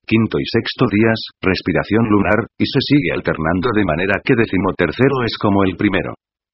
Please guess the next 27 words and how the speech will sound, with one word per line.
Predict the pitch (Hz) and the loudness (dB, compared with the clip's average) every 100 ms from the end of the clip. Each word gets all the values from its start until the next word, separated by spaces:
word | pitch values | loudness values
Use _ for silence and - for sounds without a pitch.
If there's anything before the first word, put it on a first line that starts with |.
| _ _ _ _ 120 | _ _ _ _ -2
Ese | 120 90 | 0 0
ejercicio | - 87 - 113 117 110 | 0 -2 0 -2 0 -2
se | - 82 | 0 -2
efectúa | - 80 - 131 135 | -4 -4 0 4 2
cerrando | 104 90 120 123 110 | 0 0 2 4 2
con | 104 98 | 2 2
el | 98 85 | 0 0
dedo | 98 | -2
la | 92 87 | -2 0
fosa | 98 98 90 | -2 -2 -4
derecha | 78 101 - 92 | -2 -4 -2 -2
o | 92 90 | -2 -4
izquierda, | - - 113 110 117 - - | -4 0 2 4 0 -2 -6
según | 101 95 98 - | 0 2 0 0
C | 123 107 | 2 4
uno | 117 123 117 | 4 0 -2
caso, | 85 - 69 - - | -2 -4 -10 -6 -6
obligando | 92 87 101 127 123 | -4 -2 -2 0 0
a | 107 | -2
la | 85 | -2
respiración | 80 - 87 73 104 98 87 | -4 -2 -2 0 2 2 2
a | - | -6
efectuarse | 85 92 98 107 - 110 | -6 2 2 2 0 0
por | 110 98 | 2 0
la | |
fosa | - 101 - 92 | 0 -2 0 -2
libre. | 85 - | -4 -6